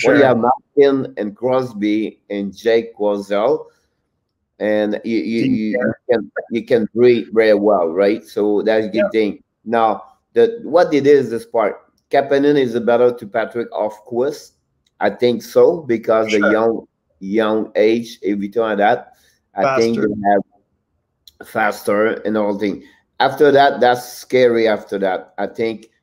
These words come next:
Speaker 2: you know, if you think about Tanev, McCann, Xavier, uh, those
Speaker 1: Oh,
Speaker 2: kids,
Speaker 1: man.
Speaker 2: those kids score about ten goals per year at twelve goals per
Speaker 1: That's,
Speaker 2: year. That's
Speaker 1: that's
Speaker 2: what
Speaker 1: what
Speaker 2: they
Speaker 1: they
Speaker 2: are.
Speaker 1: want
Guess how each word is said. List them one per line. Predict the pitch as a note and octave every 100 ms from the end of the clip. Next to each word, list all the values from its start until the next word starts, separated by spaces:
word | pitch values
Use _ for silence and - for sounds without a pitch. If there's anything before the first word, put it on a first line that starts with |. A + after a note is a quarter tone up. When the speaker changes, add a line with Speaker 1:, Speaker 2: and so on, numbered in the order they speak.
| -
Speaker 2:
you | G#2+
know, | G#2+ G#2
if | G#2
you | G#2
think | B2 A#2
about | G#2+ G#2 G2+ G2+ - _
Tanev, | A#2 A2+ A2+ A2+ A2+ G2 -
McCann, | G#2 A2 - A#2 A2+ A2+ G2+ _ F#2+
Xavier, | G#2 A2+ G2+ G#2 G#2 A2 A2 - _ _ _ -
uh, | G2 G2 G2
those | A#2 C3 C3 C#3
Speaker 1:
Oh, | C3
Speaker 2:
kids, | B2+ B2 G#2+
Speaker 1:
man. | G#2 - _ _ _ _ _ _ - -
Speaker 2:
those | G2+ G#3 E3+
kids | - D3+ D3
score | - B2
about | A#2 A#2 A#2
ten | C#3 B2+
goals | A#2 A#2+ A#2+
per | A#2+ G#2
year | G#2 A2
at | - F2+ _ _ _ _
twelve | - A#2 A2+
goals | G#2 G#2+ G#2
per | G2
Speaker 1:
That's, | F#2 E2
Speaker 2:
year. | D#2 -
That's | G#2
Speaker 1:
that's | G#3+ -
Speaker 2:
what | -
Speaker 1:
what |
Speaker 2:
they | F3+
Speaker 1:
they |
Speaker 2:
are. | D#3+
Speaker 1:
want | E3